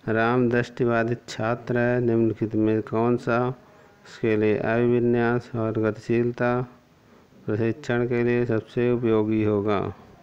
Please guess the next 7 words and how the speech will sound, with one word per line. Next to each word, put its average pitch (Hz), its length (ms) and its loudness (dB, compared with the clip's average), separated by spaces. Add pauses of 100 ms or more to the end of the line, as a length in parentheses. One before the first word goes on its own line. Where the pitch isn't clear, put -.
(360)
स्कूल 120 380 0
भवन 120 380 2
के 117 400 0
स्पर्श 120 440 -4
नक्शे, 120 680 -2 (600)
ऑडियो 110 480 2
clips, 117 400 0